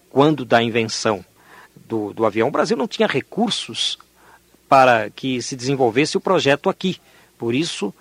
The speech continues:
Santos Dumont foi até lá, primeiro inventou o balão,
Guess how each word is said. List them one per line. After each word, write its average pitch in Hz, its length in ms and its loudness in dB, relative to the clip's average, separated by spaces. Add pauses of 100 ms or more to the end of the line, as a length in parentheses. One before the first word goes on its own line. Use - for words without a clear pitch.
(100)
Santos 160 460 0
Dumont 151 420 4 (200)
foi 117 280 2
até 113 220 0
lá, 139 240 8 (160)
primeiro 117 300 0
inventou 110 420 -2
o 101 40 -4
balão, 117 440 4